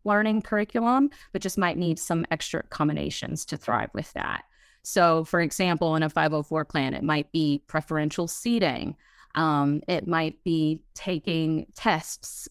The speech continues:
for example, in a separate room to help with focus and attention. Versus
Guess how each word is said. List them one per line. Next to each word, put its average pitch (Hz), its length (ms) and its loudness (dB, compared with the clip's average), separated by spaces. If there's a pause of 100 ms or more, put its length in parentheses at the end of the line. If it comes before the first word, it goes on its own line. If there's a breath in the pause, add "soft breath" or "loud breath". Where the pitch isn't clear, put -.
for - 80 0
example, 151 400 0
in 151 80 2
a 151 40 0
separate - 400 -2
room 190 280 0
to 147 60 -6
help 156 240 -6
with - 140 -8
focus - 380 -4
and 147 120 -2
attention. - 720 -4 (500 soft breath)
Versus 165 840 0